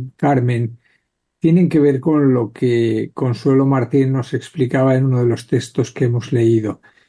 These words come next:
Ella dice, "La voluntad incontenible de la vida una es mi verdadera voluntad". Es decir, no hay nada que no esté dentro de la voluntad de Dios,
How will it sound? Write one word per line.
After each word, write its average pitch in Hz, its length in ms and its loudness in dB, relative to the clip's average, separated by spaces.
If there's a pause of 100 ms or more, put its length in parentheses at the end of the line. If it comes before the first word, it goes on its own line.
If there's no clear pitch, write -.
(360)
Ella 156 260 4
dice, 127 400 0
"La 120 160 0
voluntad 135 720 0 (300)
incontenible 139 1160 0
de 123 140 -2
la 120 180 -6
vida 170 320 0
una 156 520 0 (600)
es 156 260 -4
mi 170 240 4
verdadera 127 640 0
voluntad". 117 720 -4 (680)
Es 135 120 -4
decir, 135 260 2
no 160 80 2
hay 175 80 4
nada 160 320 2
que 131 160 2
no 147 160 2
esté 139 260 -2
dentro 139 400 0
de 127 120 0
la 113 100 -2
voluntad 113 500 -4
de 123 140 0
Dios, 131 580 0